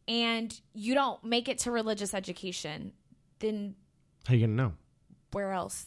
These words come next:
Speaker 1: do you?
Speaker 2: Yeah, right, exactly. I
Speaker 1: And,
Speaker 2: mean,
Speaker 1: and priests, like, can't preach on it every Sunday. Uh, s-,
Speaker 2: No,
Speaker 1: a lot of them
Speaker 2: but
Speaker 1: insert
Speaker 2: right.
Speaker 1: it in all sorts of ways
Speaker 2: Yeah.
Speaker 1: within their
Speaker 2: Uh,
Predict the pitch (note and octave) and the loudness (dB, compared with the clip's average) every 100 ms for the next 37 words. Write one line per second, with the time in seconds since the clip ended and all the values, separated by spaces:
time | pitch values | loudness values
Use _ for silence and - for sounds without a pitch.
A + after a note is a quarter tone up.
0 | - - E2+ D2 - - - - - - | -14 -14 -12 -12 -14 -18 -20 -20 -20 -20
1 | - - - C3 D3 F2+ B2 A2 - G2+ | -20 -14 6 10 10 8 8 6 6 4
2 | A2 A2+ - D2 C#4+ D3 C#3+ C#4+ C4+ - | 6 6 4 8 12 12 10 6 0 -2
3 | E4+ E4 F#4 E4 B3+ B3+ - C#4 B3+ A3 | 0 0 0 -2 0 0 0 -2 -2 -4
4 | - - _ _ _ _ - F#3+ C#4 G#4+ | -6 -12 _ _ _ _ -4 -2 0 0
5 | - F#3+ F3 F3 - - - C3 G3+ A3 | 0 -4 -2 -4 -2 -2 2 6 6 6
6 | G#3+ A#3+ C#4+ B3+ B3+ A#3 A3 - - G3+ | 6 6 4 4 4 4 0 -6 -2 0
7 | - _ - C4+ B3+ - C4 C4 C4 - | 0 _ 0 2 4 4 6 6 4 4
8 | A#3+ A3 - _ _ A#3 B3+ B3+ A#3 A#3 | -2 -2 -12 _ _ 4 4 2 0 -2
9 | - G3+ G3 A#3 A3 G#3 G3+ F3+ - G#3+ | -2 -4 0 2 2 0 0 0 0 -4
10 | G#3 G3 F3+ F3+ - - - - - G#2+ | -2 -2 -2 -4 -10 -18 -18 -20 -6 -4